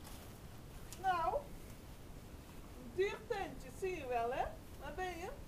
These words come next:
Even kijken, hoor, hoe dit moet. Zo. Dit is de onderkant, denk ik. Zo, nee, je zit op de klep, denk ik. Even kijken, waar is, dit is de bovenkant, denk ik.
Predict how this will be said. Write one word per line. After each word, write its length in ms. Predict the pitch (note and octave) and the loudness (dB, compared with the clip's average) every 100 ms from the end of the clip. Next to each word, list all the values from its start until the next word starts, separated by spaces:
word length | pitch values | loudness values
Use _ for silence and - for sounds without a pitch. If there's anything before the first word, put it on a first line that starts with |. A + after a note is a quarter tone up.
| - - - - - - - - - - - - - - - - - - - - - | -8 -10 -8 -8 -8 -10 -10 -10 -8 -8 -8 -10 -8 -8 -8 -8 -8 -8 -8 -8 -8
Even 200 | B4 - | -6 -4
kijken, 360 | D4+ B3+ A#3 C4+ | 0 0 0 -2
hoor, 80 | D4+ | -4
hoe 120 | D#4+ D4+ | -4 -6
dit 360 | C#4+ C#4+ - A#3+ | -6 -8 -8 -6
moet. 100 | F3+ - - - - - - - - - - - - | -6 -8 -10 -10 -10 -10 -10 -8 -8 -8 -8 -8 0
Zo. 200 | D4 - - - - - - - - | 2 2 -2 -6 -8 -8 -8 -8 -4
Dit 120 | F4 | -2
is 200 | G#4 - | -2 -4
de 80 | - | 2
onderkant, 760 | D#4 D4+ C4 - A#3+ C#4 - - - - | 2 2 -4 -2 -2 -2 -6 -8 -8 -6
denk 260 | A3+ A3 | -8 -6
ik. 120 | - F#4+ - - - - - - - - - - | -8 -8 -8 -8 -10 -10 -8 -8 -10 -8 -8 -2
Zo, 140 | D#4+ - | -2 0
nee, 260 | D4 E4 E4 | 0 0 0
je 160 | F4+ G4+ | 0 0
zit 240 | G4+ - | -2 0
op 120 | G4 - | 0 -2
de 80 | D#4 | -4
klep, 240 | G4 D#4+ - | 2 2 0
denk 240 | - F#3 - | -4 -4 -8
ik. 80 | - - - - - - - - - - - - | -8 -8 -8 -8 -10 -8 -8 -8 -8 -8 -8 -6
Even 240 | D#4+ E4+ - | -4 -4 0
kijken, 380 | A#3 - - | 0 0 -2
waar 160 | C#4 D#4 | 2 2
is, 60 | E4 - | 2 -4
dit 100 | E4+ | -4
is 180 | D#4+ - | -4 -6
de 60 | D#4 | 2
bovenkant, 680 | D#4 B3+ A#3 - G#3+ A#3+ - | 6 6 4 -2 -2 -2 -4
denk 280 | B3 G#3 - | -4 -4 -4
ik. 120 | F4 | -4